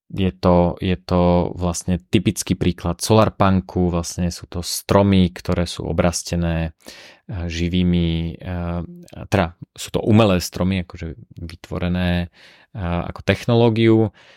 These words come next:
A v zásade, eh, tá technológia je biointegrovaná s, s, so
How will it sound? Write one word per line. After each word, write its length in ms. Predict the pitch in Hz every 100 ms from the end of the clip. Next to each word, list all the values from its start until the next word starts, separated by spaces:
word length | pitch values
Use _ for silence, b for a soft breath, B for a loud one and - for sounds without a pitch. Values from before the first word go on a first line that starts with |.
| b _
A 240 | 95 92
v 40 | 87
zásade, 500 | 90 92 - 92 95
eh, 800 | 92 92 92 90 - - 95 90 85
tá 120 | 90
technológia 1040 | - 92 - 95 92 90 90 90 87 87 87
je 480 | 82 85 85 85 82 95 -
biointegrovaná 1500 | 98 87 104 104 92 92 87 92 95 90 90 87 87 87 85
s, 240 | 85 - - 87 87 90 -
s, 320 | 90 85 90 -
so 560 | - 95 85 85 90 98